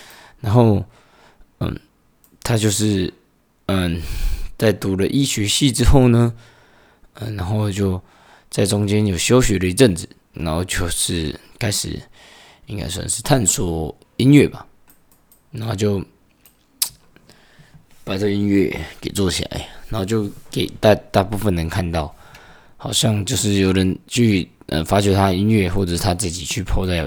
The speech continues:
网络上的部分，然后竟然做着做着就好像有，有搞头了，你知道吗？所以我就觉得，诶，哇哦，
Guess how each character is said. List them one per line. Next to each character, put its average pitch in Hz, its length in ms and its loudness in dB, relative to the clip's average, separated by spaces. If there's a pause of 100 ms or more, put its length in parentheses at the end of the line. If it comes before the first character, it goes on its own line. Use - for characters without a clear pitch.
网 85 120 -4
络 82 80 -4
上 82 240 -4
的 78 140 -14
部 101 120 -6
分， 82 240 -8 (1000)
然 98 120 -2
后 123 380 6
竟 135 160 -2
然 104 200 0
做 - 220 2
着 101 140 0
做 98 260 0
着 80 140 -2
就 92 140 -6
好 80 100 -6
像 98 160 -2
有， 76 300 -2
有 90 160 -2
搞 65 260 -2
头 - 140 -6 (160)
了， - 40 -14
你 - 80 -16
知 - 60 -14
道 52 140 -6
吗？ 50 100 -14
所 104 160 -8
以 - 20 -6
我 69 60 -6
就 64 100 -10
觉 85 200 -6
得， 50 60 -6
诶， - 80 -4
哇 87 280 0
哦， 69 180 -4